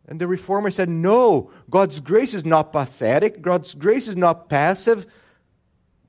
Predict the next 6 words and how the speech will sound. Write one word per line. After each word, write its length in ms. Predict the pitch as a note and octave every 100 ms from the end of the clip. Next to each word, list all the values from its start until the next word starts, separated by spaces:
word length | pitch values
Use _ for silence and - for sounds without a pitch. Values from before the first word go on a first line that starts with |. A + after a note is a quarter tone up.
| _ _ _
God's 280 | G3 G#3+ D#3
grace 800 | C#3+ G#3+ C#4+ D#4 G3+ - - - _ _ _ _ _ _ _ _
is 200 | F3+ C#3+
violent, 800 | A#2 D#3+ A3 B4 C#3 - - - _ _ _ _
performative, 880 | - F3+ - E3+ A#3 A#3+ - G#2 - _ _ _
powerful, 640 | - G#3+ B3+ G#3 - C#3+